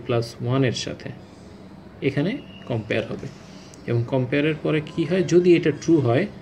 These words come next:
যদি এই কন্ডিশনটা true হয়, তাহলে swap হবে।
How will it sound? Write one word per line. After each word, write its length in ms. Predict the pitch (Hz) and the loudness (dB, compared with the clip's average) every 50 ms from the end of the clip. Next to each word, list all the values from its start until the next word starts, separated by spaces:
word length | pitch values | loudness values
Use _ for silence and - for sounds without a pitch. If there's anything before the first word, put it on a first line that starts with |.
| - - - - - - - - - - - - 120 | -18 -18 -18 -18 -18 -16 -16 -16 -16 -12 -10 -4 0
যদি 220 | 123 151 156 185 | 2 4 6 8
এই 60 | 175 156 | 6 6
কন্ডিশনটা 560 | - 143 131 135 131 - 147 135 127 - 170 - | 6 4 2 2 2 0 0 -2 -2 -2 -6 -4
true 140 | - - 131 | 0 0 0
হয়, 200 | 117 120 113 113 - | 2 2 0 0 -2
তাহলে 300 | - 117 113 120 131 175 - - - - - - - - - - - - - - - - - - - - - - | -2 -2 -2 0 0 -2 -2 -4 -8 -16 -18 -18 -18 -18 -18 -18 -20 -20 -20 -20 -20 -20 -18 -18 -18 -18 -8 -2
swap 280 | - 123 117 117 120 113 | 0 2 2 0 0 -4
হবে। 160 | 113 - - | -6 -6 -6